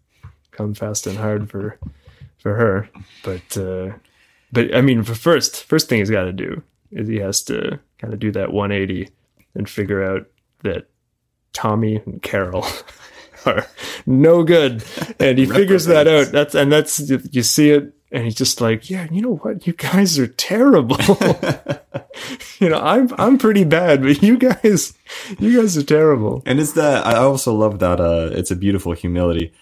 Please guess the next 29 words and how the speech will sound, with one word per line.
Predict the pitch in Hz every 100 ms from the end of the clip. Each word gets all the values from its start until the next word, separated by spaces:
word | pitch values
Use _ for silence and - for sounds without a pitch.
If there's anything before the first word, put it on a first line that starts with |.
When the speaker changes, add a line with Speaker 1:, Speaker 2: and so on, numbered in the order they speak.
| _
Speaker 2:
I | -
think | 135 110
the | 104
ultimate | 139 147 135 101
humility | 107 101 101 95
for | 87 90
Steve | - - 98 90 87 - - _ _ -
is | 92 90
that, | 95 87 82 -
you | 110
know, | 90
he's | 110 95
popular | - 101 104 95
guy | 87 90 87 87
and | 85 80
Tommy | 85 85 80
and | 80
Carol | 82 85 78
are | 76 - _
popular | 87 80 76
guy | 78 87 82
and | 82 76
girl. | 85 80 80 78 - _ _ _ -
And | 101 90 85 78 - - _ _ _ _ _ _ _ _ _
Tommy | - 104 101 90
just | 90 - - -
makes | 92 92 - - - -
Steve | - 101 92
submit. | - 71 71 71 -